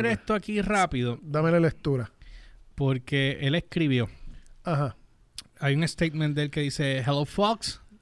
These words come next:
Speaker 2: Folks. Rita and I are down here in Australia. Uh, we felt bi-, bit tired and we, we had colds and somebody aches.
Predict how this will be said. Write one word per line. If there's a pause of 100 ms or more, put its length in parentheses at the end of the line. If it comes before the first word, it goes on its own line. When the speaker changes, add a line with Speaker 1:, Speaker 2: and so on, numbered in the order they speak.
(160)
Speaker 2:
Folks. (840)
Rita
and
I
are
down
here
in
Australia. (500)
Uh,
we
felt
bi-,
bit
tired
and
we,
we
had
colds (280)
and
somebody (220)
aches.